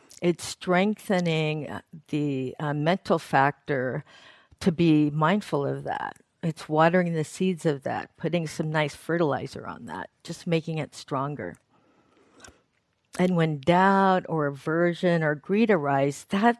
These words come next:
those are just the next thing to see with our awareness.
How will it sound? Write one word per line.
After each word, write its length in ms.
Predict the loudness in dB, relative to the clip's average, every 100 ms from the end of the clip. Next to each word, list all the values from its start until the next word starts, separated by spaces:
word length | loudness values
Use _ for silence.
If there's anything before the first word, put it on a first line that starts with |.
| 0
those 300 | 4 6 4
are 80 | 0
just 320 | 0 -2 -2
the 80 | -2
next 420 | 0 0 -2 -8
thing 420 | -4 0 2 0
to 140 | -4 -6
see 680 | -6 -2 2 2 0 -2 -6 -12 -20 -20 -2
with 220 | 0 6
our 280 | 8 8 4
awareness. 920 | 0 0 0 0 -4 -10 -14 -16